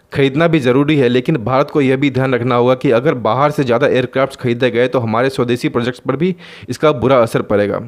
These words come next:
इसके लिए वायुसेना ने कुछ कदम उठाए हैं, जैसे कि पुराने हो रहे अस्सी जगुआर को अपग्रेड किया जाएगा नए इंजन, रडार, वेपन्स और इलेक्ट्रॉनिक वॉरफेयर स्यूट के साथ, ताकि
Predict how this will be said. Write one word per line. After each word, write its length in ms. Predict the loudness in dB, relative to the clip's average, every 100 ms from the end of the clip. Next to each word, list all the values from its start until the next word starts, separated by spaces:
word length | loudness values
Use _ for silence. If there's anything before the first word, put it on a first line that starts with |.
| -16 _ -20 -20 -6
इसके 300 | -6 2 4
लिए 180 | 4 4
वायुसेना 540 | 4 2 2 2 2 2
ने 120 | 2
कुछ 240 | 0 -2 0
कदम 260 | 0 2 2
उठाए 240 | 0 0
हैं, 100 | 0
जैसे 260 | 0 0 0
कि 120 | -2
पुराने 420 | -2 0 0 2 0
हो 200 | 2 2
रहे 220 | 2 0 -2
अस्सी 300 | -4 -2 -2 2
जगुआर 440 | 2 2 2 2
को 120 | 2
अपग्रेड 360 | 0 0 -2 -2
किया 220 | -2 0
जाएगा 400 | 2 2 0 -4 -10 -20 -20 -6
नए 240 | 0 2 2
इंजन, 380 | 2 2 0 0
रडार, 280 | 2 2
वेपन्स 400 | 2 0 0 0
और 220 | 0 0 0
इलेक्ट्रॉनिक 440 | -4 -2 0 0 0
वॉरफेयर 420 | 0 0 0 -2
स्यूट 260 | 0 -2
के 100 | -2
साथ, 240 | -2 -2 0
ताकि 420 | -2 -2 -2